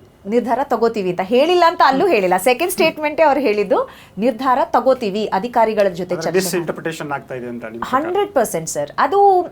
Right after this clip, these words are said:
Speaker 1: ಅದು ಹೆಂಗಂದ್ರೆ, ಬಿ ಜೆ ಪಿಯಲ್ಲಿ ಸೋಷಿಯಲ್ ಮೀಡಿಯಾ ತುಂಬಾ ಸ್ಟ್ರಾಂಗ್ ಇದೆ, we have to accept. ಅಲ್ಲಿ ಸ್ಟ್ರಾಂಗ್ ಹೇಗಾಯ್ತು ಅಂದ್ರೆ, ಈ ಒಂದು ಟ್ರೋಲ್ ಆರ್ಮಿನ ಪ್ರಿಪೇರ್ ಮಾಡ್ಬಿಟ್ಟಿದ್ದಾರೆ,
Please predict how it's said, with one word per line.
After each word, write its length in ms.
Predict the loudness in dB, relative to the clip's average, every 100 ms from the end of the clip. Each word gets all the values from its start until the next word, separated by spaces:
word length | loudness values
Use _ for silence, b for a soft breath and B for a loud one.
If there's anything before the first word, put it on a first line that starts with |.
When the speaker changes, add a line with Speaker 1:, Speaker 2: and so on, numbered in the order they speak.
| -4
Speaker 1:
ಅದು 160 | -2
ಹೆಂಗಂದ್ರೆ, 640 | -2 0 0 0 -2 -4 -8 -8
ಬಿ 160 | -6
ಜೆ 160 | -4 -4
ಪಿಯಲ್ಲಿ 520 | 0 2 4 2 -4
ಸೋಷಿಯಲ್ 540 | -8 -6 -4 -4 -6
ಮೀಡಿಯಾ 220 | -4 0 0
ತುಂಬಾ 220 | 2 -2
ಸ್ಟ್ರಾಂಗ್ 360 | 0 -4 -2
ಇದೆ, 100 | -2
we 100 | -2
have 220 | 0 -2 2
to 60 |
accept. 460 | 0 0 -6 -6 -10 B B B
ಅಲ್ಲಿ 200 | 0 0
ಸ್ಟ್ರಾಂಗ್ 380 | -2 2 2 2
ಹೇಗಾಯ್ತು 600 | 0 2 4 4 2 -4
ಅಂದ್ರೆ, 240 | -2 -2
ಈ 120 | 2 2
ಒಂದು 260 | 2 0
ಟ್ರೋಲ್ 300 | 0 4 6
ಆರ್ಮಿನ 460 | 6 4 0 -2 0 2 0 -4
ಪ್ರಿಪೇರ್ 380 | -6 0 0 0
ಮಾಡ್ಬಿಟ್ಟಿದ್ದಾರೆ, 580 | -4 -4 -6 -6 -8